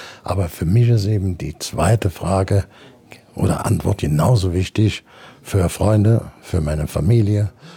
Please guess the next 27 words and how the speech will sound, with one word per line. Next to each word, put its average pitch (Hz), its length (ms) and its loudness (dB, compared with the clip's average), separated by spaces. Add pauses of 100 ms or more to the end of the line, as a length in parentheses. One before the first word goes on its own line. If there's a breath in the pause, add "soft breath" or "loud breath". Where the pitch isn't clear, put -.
(140)
für - 140 -2
meine 90 160 0
Kinder. 107 520 2 (500 loud breath)
Und, 92 460 -2
äh, 92 180 0
wie 87 120 -4
gesagt, 95 380 -2
wenn 92 120 2
mich 90 160 0
einer 87 180 0
fragt, - 500 -4
du 95 140 0
musst - 180 2
aussuchen, - 720 -2
du 92 160 2
wirst 107 180 2
krank 92 240 2
oder 92 140 2
die, 95 160 0
da 78 100 -6
werde 87 200 -2
ich - 120 -12
krank 127 300 -8
mit - 140 -4
siebzig - 400 -10
Jahren. - 320 -8
Auch - 200 -6